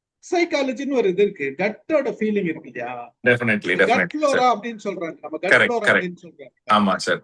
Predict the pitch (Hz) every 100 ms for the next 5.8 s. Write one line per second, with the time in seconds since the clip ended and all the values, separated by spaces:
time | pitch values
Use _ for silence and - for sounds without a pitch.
0 | _ - 233 254 - 320 330 294 277 262
1 | 226 226 233 294 277 233 220 226 214 208
2 | 202 214 214 214 208 202 202 196 170 226
3 | 277 - 240 240 - 208 190 202 226 226
4 | 202 180 185 208 180 175 196 175 131 _
5 | _ - 110 107 92 82 -